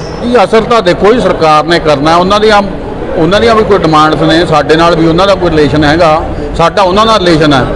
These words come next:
ਜੋ ਸਾਡੀ ਨਹੀਂ ਸੁਣਨਗੇ ਫਿਰ ਹੋਰ ਕਿਹਦੀ ਸੁਣਨਗੇ? ਉਹਨਾਂ ਦਾ ਫਰਜ਼ ਬਣਦਾ ਉਹ ਆਪਣੇ ਤੌਰ ਤੇ ਵੀ ਇਹਨੂੰ ਬੰਦ ਕਰਾਉਣ। ਉਹਨਾਂ ਨੇ ਕਿਤੇ ਪਬਲਿਕ ਨਹੀਂ ਚਾਹੀਦੀ, ਪਬਲਿਕ ਸੇਫ ਚਾਹੀਦੀ ਆ, ਸੇਫ ਜ਼ੋਨ ਆ। ਜਦੋਂ ਸੇਫ ਜ਼ੋਨ ਦੇ ਵਿੱਚ, ਸੇਫ ਜ਼ੋਨ ਵਾਲੀ ਕੋਈ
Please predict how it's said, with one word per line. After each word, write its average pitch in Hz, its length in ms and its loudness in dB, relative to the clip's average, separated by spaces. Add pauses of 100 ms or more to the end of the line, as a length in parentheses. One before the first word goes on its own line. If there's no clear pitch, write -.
(180)
ਜੋ 262 140 2
ਸਾਡੀ 190 320 0
ਨਹੀਂ 240 140 2
ਸੁਣਨਗੇ 254 400 2
ਫਿਰ 240 140 2
ਹੋਰ 233 100 4
ਕਿਹਦੀ 226 320 0
ਸੁਣਨਗੇ? 233 380 2 (840)
ਉਹਨਾਂ 202 220 0
ਦਾ 277 100 2
ਫਰਜ਼ 202 280 0
ਬਣਦਾ 220 260 0
ਉਹ 247 140 2
ਆਪਣੇ 233 300 0
ਤੌਰ 240 220 2
ਤੇ 240 140 0
ਵੀ 233 100 0
ਇਹਨੂੰ 254 160 0
ਬੰਦ 220 220 0
ਕਰਾਉਣ। 220 300 0 (1300)
ਉਹਨਾਂ 240 220 2
ਨੇ 254 80 0
ਕਿਤੇ 240 140 2
ਪਬਲਿਕ 220 360 2
ਨਹੀਂ 247 140 0
ਚਾਹੀਦੀ, 240 420 0 (1300)
ਪਬਲਿਕ 190 440 0
ਸੇਫ 165 320 0
ਚਾਹੀਦੀ 165 480 2
ਆ, 214 240 2
ਸੇਫ 175 240 0
ਜ਼ੋਨ 175 360 0
ਆ। 202 100 2
ਜਦੋਂ 190 240 2
ਸੇਫ 170 220 0
ਜ਼ੋਨ 175 240 -2
ਦੇ 214 100 0
ਵਿੱਚ, 208 200 0
ਸੇਫ 180 340 0
ਜ਼ੋਨ 208 260 0
ਵਾਲੀ 233 160 2
ਕੋਈ 226 180 0